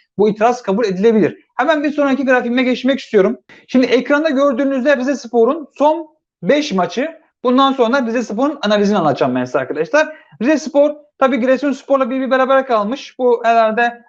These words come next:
sanırsam Türkiye Kupası olması lazım. Rize Ankara Gücü'nü beş üç yendi. Sivas deplasmanından iki sıfır galibiyetle ayrıldı.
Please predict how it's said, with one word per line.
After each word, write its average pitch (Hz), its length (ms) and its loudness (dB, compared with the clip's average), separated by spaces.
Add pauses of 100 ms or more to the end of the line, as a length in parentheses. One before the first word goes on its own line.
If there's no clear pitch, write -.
(120)
sanırsam 233 540 -2
Türkiye 220 640 -2
Kupası 190 380 -2
olması 170 300 -4
lazım. 180 340 0 (300)
Rize 240 240 2
Ankara 262 260 2
Gücü'nü 247 280 -4
beş 262 160 -4
üç 214 160 -4
yendi. 185 380 -2 (200)
Sivas 254 380 0
deplasmanından 262 640 -2
iki 226 180 -8
sıfır 208 300 -2
galibiyetle 185 560 0
ayrıldı. 247 500 -2